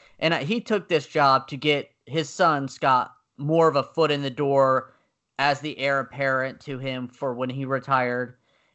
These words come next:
And I think that's what they're doing here. They're just letting the younger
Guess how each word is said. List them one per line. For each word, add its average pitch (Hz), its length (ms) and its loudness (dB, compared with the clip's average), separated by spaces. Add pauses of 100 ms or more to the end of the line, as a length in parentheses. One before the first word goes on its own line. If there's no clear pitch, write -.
And 165 100 0
I 170 80 4
think 180 240 -2
that's 160 320 0
what 156 240 -2
they're 131 160 -2
doing 117 320 -8
here. 104 240 -12
They're 135 120 -4
just 135 180 -10
letting 147 200 0
the 131 80 -4
younger 127 640 -2